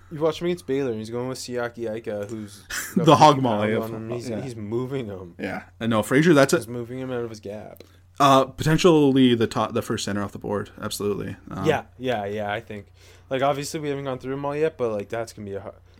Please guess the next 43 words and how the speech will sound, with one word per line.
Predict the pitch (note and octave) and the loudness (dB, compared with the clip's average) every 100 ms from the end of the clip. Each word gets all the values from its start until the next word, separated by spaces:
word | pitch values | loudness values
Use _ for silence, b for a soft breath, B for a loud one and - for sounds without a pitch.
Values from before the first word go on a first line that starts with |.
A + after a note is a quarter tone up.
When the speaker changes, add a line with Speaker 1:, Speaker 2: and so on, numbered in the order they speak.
| - | -20
Speaker 1:
hard | - G#2+ | -12 -10
to | F#2 | -10
top. | - C#2+ A#1+ - | -14 -16 -16 -6
Speaker 2:
I, | C#3+ D3+ | -4 -2
like, | E3 F3 F3+ | 4 6 6
the | D#3+ F#3 | 6 8
only | F#3 G#3 A3 | 8 10 10
one, | G3 F3 F3+ F3 | 8 8 8 6
like, | E3 C#3 | 4 4
I | C#3+ | 4
know | C3+ B2+ | 6 6
we | C3 | 6
haven't | B2 | 4
watched | A2+ A2+ | 0 0
all, | D3+ | 0
but | A#2+ | 0
is, | A#2 C#3 | -2 -2
is | C3+ | -4
Van | A#2 A2+ | 0 0
Pran | G#2+ A2 G#2 | 0 -2 0
in | A2 | 2
my | A2 A#2 | 4 4
mind, | G#2+ G2 G2+ - | 4 2 0 -4
'cause | |
I | G#2+ | -2
know | G#2+ | -2
I | G2 | -2
love | G2+ G2+ | -2 -4
him. | G#2 G2+ - b b b b b | -4 -6 -8 b b b b b
But, | C3 | 0
yeah, | B2 A2 | 4 4
I | |
think | G#2 D#3+ - | 2 0 -2
Frazier's | C3+ C3+ B2+ A2 | 2 2 4 0
probably | A#2 G2 G2 | 0 -2 -2
gonna | G2 | -2
be | G2 | -4
the | G2+ | -6
top | - F2 | -10 -12
center | - G2 | -10 -12
in | F#2 | -12
the | |
class. | - A#1 - - - | -12 -10 -10 -10 -14